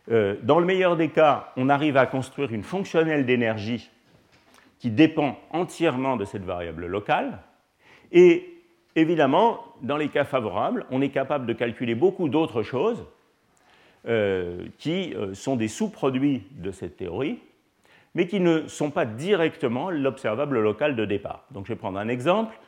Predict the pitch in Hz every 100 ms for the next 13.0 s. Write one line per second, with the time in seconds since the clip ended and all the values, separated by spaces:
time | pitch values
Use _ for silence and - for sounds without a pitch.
0 | _ _ _ _ - 156 156 151 156 120
1 | 101 131 127 95 - 120 113 104 90 85
2 | 95 - 147 180 202 240 _ _ _ _
3 | - 123 135 139 147 127 117 98 92 92
4 | 139 180 220 214 - - 123 107 131 151
5 | 156 - 135 117 - 113 101 123 120 98
6 | 92 101 95 - 98 160 143 98 87 135
7 | 120 92 85 _ _ _ _ _ _ _
8 | _ - 95 95 - 117 120 170 127 131
9 | 127 120 110 104 127 110 107 123 117 117
10 | 98 92 90 92 120 185 190 - 185 -
11 | 120 104 113 156 117 117 147 - 147 123
12 | - 107 107 101 98 90 85 82 85 104